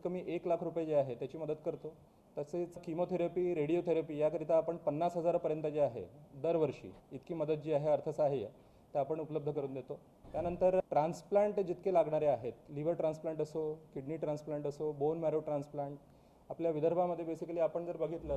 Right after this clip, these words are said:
तर खूप असे आजार आहेत, गंभीर आजार, जिथे बोन मॅरो ट्रान्सप्लांटची आपल्याला गरज पडते. तर बोन मॅरो ट्रान्सप्लांटकरिता आपण जे आहे, प्रत्येक रुग्णाला दोन लाख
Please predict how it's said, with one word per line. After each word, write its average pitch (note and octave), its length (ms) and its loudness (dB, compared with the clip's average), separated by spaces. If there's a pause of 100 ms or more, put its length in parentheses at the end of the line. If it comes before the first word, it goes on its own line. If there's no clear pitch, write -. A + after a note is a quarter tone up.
तर D3+ 100 -6 (440)
खूप E3 180 -2
असे E3+ 480 -4
आजार D3 260 6
आहेत, D#3+ 300 6
गंभीर D#3+ 280 2
आजार, D#3 200 2
जिथे D#3 220 -6
बोन D3+ 180 2
मॅरो E3 180 0
ट्रान्सप्लांटची D#3 520 -4
आपल्याला D#3+ 240 -6
गरज D3+ 180 -2
पडते. D3 300 -8 (640)
तर D#3+ 80 -2
बोन D#3 280 0
मॅरो F#3 180 4
ट्रान्सप्लांटकरिता F3+ 800 0
आपण E3+ 260 2
जे E3+ 80 2
आहे, C#3 300 2
प्रत्येक D#3+ 360 -6
रुग्णाला D#3+ 380 0
दोन D#3+ 260 -4
लाख D#3+ 120 6